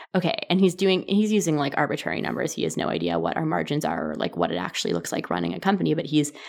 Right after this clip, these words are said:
like, doing some arbitrary math. And he's like, "So here's where you are ten years out with your little company, and here's where you are ten years out at Goldman."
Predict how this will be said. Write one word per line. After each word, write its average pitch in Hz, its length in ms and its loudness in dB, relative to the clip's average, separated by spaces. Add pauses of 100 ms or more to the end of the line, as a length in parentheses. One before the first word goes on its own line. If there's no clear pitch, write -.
(380)
like, 151 200 -2
doing 156 300 4
some 151 240 0
arbitrary 165 480 2
math. 156 280 0
And 156 80 0
he's 147 120 0
like, - 160 -4
"So 160 80 -2
here's 214 320 2
where 240 100 4
you 202 200 4
are 151 160 4
ten 170 340 -2
years 160 260 4
out 147 300 2
with - 180 -8
your 151 140 4
little 165 280 4
company, 180 540 4
and 160 140 2
here's 180 260 2
where 165 80 2
you 160 120 2
are 160 80 4
ten - 240 -4
years - 180 -2
out 67 100 -4
at - 120 -12
Goldman." - 480 -4